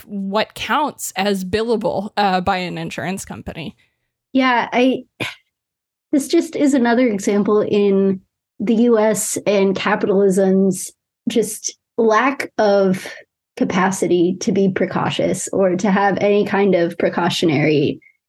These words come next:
Speaker 2: systems in place, right? It's, it's all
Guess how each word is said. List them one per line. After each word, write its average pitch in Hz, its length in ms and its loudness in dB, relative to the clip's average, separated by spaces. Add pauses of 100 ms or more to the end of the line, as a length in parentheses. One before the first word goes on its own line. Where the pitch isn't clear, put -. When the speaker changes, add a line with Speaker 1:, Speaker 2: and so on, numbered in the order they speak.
Speaker 2:
systems 220 560 2
in 190 140 4
place, 160 560 -2 (280)
right? 175 300 2
It's, 165 200 -2
it's 190 180 0
all 202 440 4